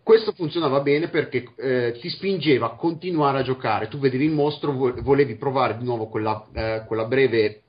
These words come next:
eh, gioia, quelle bre-, quella breve scarica di endorfine che ti procurava il piacere, quindi continuavi a giocare ed era una, una situazione in cui si, si veniva a creare una,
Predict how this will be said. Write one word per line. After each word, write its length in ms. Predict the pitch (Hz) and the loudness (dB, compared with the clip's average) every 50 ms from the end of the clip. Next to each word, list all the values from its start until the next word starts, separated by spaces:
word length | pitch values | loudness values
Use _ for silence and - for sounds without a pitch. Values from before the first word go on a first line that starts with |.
| _ - _ | _ -14 _
eh, 240 | 101 104 104 101 | -10 -8 -8 -8
gioia, 480 | 104 107 123 127 120 113 104 104 101 101 | -2 0 2 4 4 4 2 2 -2 -4
quelle 180 | - 110 107 107 | -4 -6 -4 -4
bre-, 240 | 117 120 117 - | -4 -6 -6 -8
quella 220 | - - 123 117 113 | -6 -4 -4 -4 -2
breve 280 | 117 135 131 127 123 117 | 0 0 0 0 -2 -4
scarica 340 | - - - 120 113 110 113 | -6 -4 -4 -4 -4 -4 -4
di 120 | 110 120 | -2 -2
endorfine 680 | 120 120 110 113 110 - - 123 117 110 107 104 101 95 - - - _ | -2 -2 -2 -4 -6 -6 -10 -8 -6 -6 -6 -6 -8 -10 -14 -20 -20 _
che 100 | _ - | _ -10
ti 120 | - - - | -10 -10 -8
procurava 520 | - 98 90 - - 117 107 110 110 104 | -8 -8 -8 -6 -6 -2 -2 0 0 0
il 80 | 104 101 | -2 -4
piacere, 680 | - 113 110 - - 107 92 - - 107 143 151 - - - - - - - | 0 2 2 4 4 2 -2 -4 -4 -4 -4 -4 -6 -12 -20 -6 -4 -4 0
quindi 200 | 233 240 214 190 | 0 0 0 2
continuavi 440 | - 185 185 226 214 175 165 175 | 0 0 2 4 4 4 4 4
a 40 | 180 170 | 4 4
giocare 360 | 180 196 190 165 131 135 160 | 2 0 2 0 0 0 0
ed 100 | 165 165 | 0 2
era 100 | 165 147 | 0 0
una, 160 | 151 156 156 | 0 0 0
una 180 | - 160 165 165 | -2 -2 -2 -2
situazione 440 | 165 - - - 175 - - 165 175 | -4 -6 -6 -6 -6 -4 -2 -4 -4
in 60 | 180 | -2
cui 140 | 175 160 156 | -4 -6 -6
si, 240 | - - 135 131 - | -8 -12 -14 -14 -10
si 140 | - - 160 | -8 -4 -4
veniva 200 | 147 139 131 117 | -2 0 -2 0
a 20 | |
creare 240 | 120 143 139 131 131 | 0 0 0 2 2
una, 260 | 139 139 135 - - | 0 0 -2 -2 -4